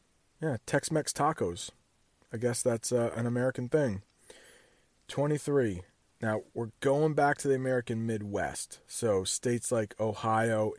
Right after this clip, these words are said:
Illinois, Indiana, Michigan. I'm not that familiar with this thing.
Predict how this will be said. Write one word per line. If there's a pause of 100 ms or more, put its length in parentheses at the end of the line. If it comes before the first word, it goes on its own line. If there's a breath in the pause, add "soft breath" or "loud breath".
Illinois, (360)
Indiana, (420 soft breath)
Michigan. (1040)
I'm
not
that
familiar
with
this
thing.